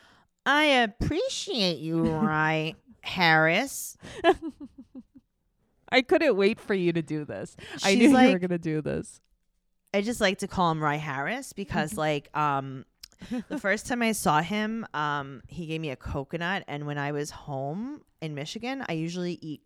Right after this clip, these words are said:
Speaker 1: coconuts on rye bread.
Speaker 2: <laughs> So it's a Rye
Speaker 1: And
Speaker 2: Harris.
Speaker 1: Yeah, and I just, like, was like, "Next time I'm gonna put Harris on some rye bread instead of a coconut." So that's why I said Rye Harris. Sorry about
Speaker 2: Gross.
Speaker 1: that.
Speaker 2: <laughs>
Speaker 1: So now they get into her villa,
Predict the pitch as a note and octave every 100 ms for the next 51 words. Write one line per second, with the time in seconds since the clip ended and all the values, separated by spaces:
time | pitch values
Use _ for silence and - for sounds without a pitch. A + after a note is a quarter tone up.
0 | _ F#2+ D#3+ - E3 F3+ - D3+ C#3+ B2+
1 | B2+ E3 G#3 B3+ D4 D#4 B3+ B3 - G3+
2 | - G3+ - E3+ _ _ _ _ _ F#4
3 | G4 _ - A3 G#3 G3+ F3 F#3 F#3+ -
4 | A#3+ D4+ A#3 C3+ E3+ - - _ _ _
5 | _ F#3+ F#3 A3 G3 E3 E3+ E3+ F3 G3
6 | F3+ F3 F3+ F3+ E3+ D#3+ F#3 F#3 F3 -
7 | - F#3+ F3 F3 D#3+ - E3 C#3+ - A#3+
8 | C4+ E3+ - D#3 C#3+ D3 C#3+ D3+ C#3+ C#3+
9 | C#3+ D3+ C#3 C3+ - E3+ G2 - - F#3
10 | G3 - - - D#3+ D#3+ F#3 D#3 C#3+ -
11 | D3 C#3+ C#3+ B2 A#2 C#3+ F#2 - - -
12 | F#3 D3+ D#3 - - - - - A#3+ A#3
13 | E4+ D#4+ - F4+ - G#4 - _ - G#3
14 | G3 F3+ F#3+ F#3 F3+ F#3 - F3+ - E3
15 | F#3+ D3+ C3 A#2 B2+ D3+